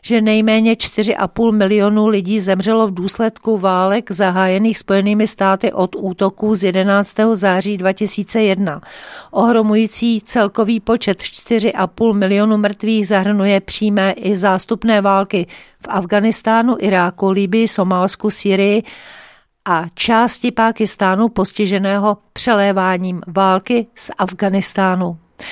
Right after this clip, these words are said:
A to ještě těsně chybí v uvozovkách do počtu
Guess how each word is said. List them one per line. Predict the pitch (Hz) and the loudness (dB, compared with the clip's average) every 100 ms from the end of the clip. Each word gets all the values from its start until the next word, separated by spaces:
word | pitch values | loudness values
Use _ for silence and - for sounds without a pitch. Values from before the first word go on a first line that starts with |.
| - - | -18 -14
A | - 180 | -8 -4
to | - | 0
ještě | 220 220 233 - 269 | 2 2 -2 -2 -2
těsně | 269 _ 247 233 - 240 240 | -2 _ 0 2 0 2 0
chybí | 233 240 214 233 240 240 - | 0 -2 2 2 2 0 -6
v | - | -8
uvozovkách | 175 185 180 - 170 185 | -2 0 0 0 -2 -2
do | 175 180 | -4 -4
počtu | 160 175 - - 185 214 | -4 -6 -8 -4 -2 -2